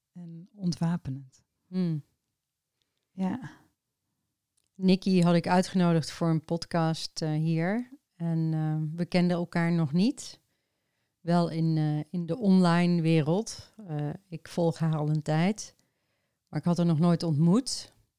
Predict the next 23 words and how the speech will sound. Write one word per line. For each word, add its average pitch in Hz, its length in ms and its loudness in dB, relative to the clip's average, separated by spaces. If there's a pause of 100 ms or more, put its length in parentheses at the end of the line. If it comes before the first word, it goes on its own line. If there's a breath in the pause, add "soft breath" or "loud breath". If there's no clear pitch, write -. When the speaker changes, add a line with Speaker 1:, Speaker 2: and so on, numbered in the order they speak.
(140)
Speaker 2:
Dus, 170 400 -6
eh, 170 80 0 (500)
we 165 140 -6
hebben 170 300 2
ervoor 165 260 0
gekozen 185 560 2
om 160 140 2
een 156 120 0
paardencoaching 170 800 -4
sessie 160 400 -4
te 160 140 -8
doen, 160 340 2
zodat 160 360 -4
we 160 60 -4
elkaar 156 640 0 (1120)
zouden 165 320 0
ontmoeten 175 680 2 (640)
in 180 180 2
de 170 60 6
natuur 156 600 4
met 151 160 0
de 151 80 -4
paarden. 139 540 -4